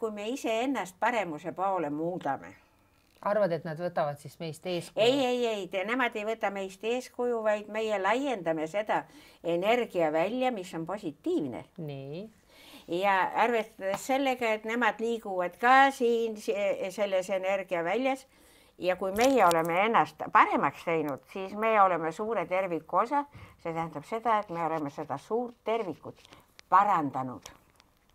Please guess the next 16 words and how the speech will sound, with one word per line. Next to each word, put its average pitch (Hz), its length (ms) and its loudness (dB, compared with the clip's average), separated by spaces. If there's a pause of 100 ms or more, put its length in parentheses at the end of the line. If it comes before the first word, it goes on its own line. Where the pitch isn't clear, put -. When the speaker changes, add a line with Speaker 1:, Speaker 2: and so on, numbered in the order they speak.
(600)
Speaker 2:
Mhm. 131 340 -14 (680)
Speaker 1:
Iga 254 300 6
inimene, 240 560 4
kes 170 240 -6
iseenda 226 560 0
iseloomu, 175 720 0 (320)
oma 185 260 -4
negatiivseid 190 760 -6
tundeid 202 440 -4
ümber 240 340 -2
teeb, 151 280 -4 (400)
parandab 196 580 0
tervikut. 185 640 -6 (560)
Speaker 2:
Ei, 226 240 -10
see 135 380 -18
on 139 100 -16